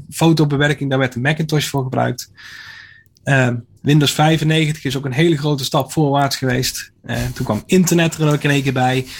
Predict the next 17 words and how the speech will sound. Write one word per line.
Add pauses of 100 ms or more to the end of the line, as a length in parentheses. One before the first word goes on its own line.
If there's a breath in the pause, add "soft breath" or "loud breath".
(500 loud breath)
Eh,
en
zo
kun
je
verder
gaan. (100)
En
dan
heb
je
inderdaad
tweeduizend.
Dan
krijg
je
de,